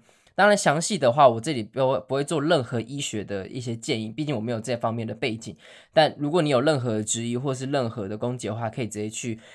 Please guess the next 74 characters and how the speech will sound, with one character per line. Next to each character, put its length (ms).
看 240
他 160
的 100
频 240
道， 200
然 100
后 80
自 160
己 80
来 140
分 260
析 160
要 100
不 120
要 100
去 160
做 180
这 120
件 100
事 160
情， 140
不 80
然 80
我 140
现 120
在 80
变 220
成 160
为 80
艾 100
丽 80
莎 240
莎 220
的 100
一 60
个 80
概 160
念， 160
这 80
个 100
不 120
是 100
很 240
优 160
质。 260
但 140
是 200
如 160
果 160
说 200
你 200
有 140
想 160
要 100
尝 280
试 180
的 100
话， 220
我 80
觉 140
得 60
你 120
可 160
以 80
去 160
衡 240
量， 220
然 100
后 60
去 100
看 180
他 200
影 180
片。 240